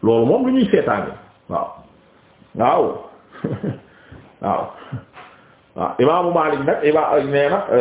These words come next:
kii imaam, kii nu mu tudd, al-haafiz ibn Hajar, mu ne Maalik nag nee na, rahimahullah, moom, euh, sibul ñuy jéggi fekk imaam bi ak seegul. Mooy bu dee imaam bi ak seegul moom mën nañ ko def, mais bu ak see, loolu day kii, mais daal, insha Allah, li gën a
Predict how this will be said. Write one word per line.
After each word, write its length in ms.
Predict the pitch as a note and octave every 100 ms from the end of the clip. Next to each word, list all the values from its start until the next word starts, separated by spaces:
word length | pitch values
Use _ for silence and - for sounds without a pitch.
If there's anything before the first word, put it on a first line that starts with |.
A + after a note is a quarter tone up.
| A#2+
kii 160 | C3 C3
imaam, 320 | C#3 C3 B2+ -
kii 140 | A#2+
nu 80 | C3
mu 60 | C3
tudd, 140 | A#2+ B2+ - A2 A2+ A2 A2+
al-haafiz 400 | A#2+ - C3+ C3+
ibn 100 | B2+
Hajar, 320 | A#2+ A#2 A#2+ - -
mu 120 | A2
ne 120 | C#3 D3+
Maalik 340 | D#3 D#3+ D#3+
nag 140 | D3+ D3+
nee 140 | D#3 D#3
na, 100 | C#3
rahimahullah, 640 | D3 D3 C#3+ B2+ B2 B2+ C3+
moom, 280 | C#3+ D#3 - - - - _ _ - -
euh, 300 | C3 C#3 C#3
sibul 280 | F3+ F#3+ G3 F3
ñuy 160 | F#3 D#3+
jéggi 300 | F3 C#3 C3+ -
fekk 300 | G#3+ - - E3+
imaam 260 | F3 E3+ D3+
bi 60 |
ak 140 | D#3 -
seegul. 280 | C3 G2+ - -
Mooy 200 | A#2 E3
bu 80 | F3+
dee 120 | G#3
imaam 220 | G#3+ G3+
bi 80 | F#3+ F#3+
ak 140 | F#3
seegul 260 | F3 D#3 D3+
moom 220 | C#3+ C#3+
mën 100 | D3+ D#3
nañ 120 | D3+
ko 100 | B2
def, 220 | G#2+ -
mais 140 | A2 D3+
bu 80 | D#3+
ak 140 | F3+ F3+
see, 160 | D#3 - G2+
loolu 260 | B2+ C#3+
day 160 | C#3 C#3
kii, 140 | B2+
mais 180 | C3 E3
daal, 160 | D3 D#3 - -
insha 300 | - - C#3+
Allah, 240 | C#3+ C3+
li 100 | C#3
gën 200 | C#3+
a 20 | D3+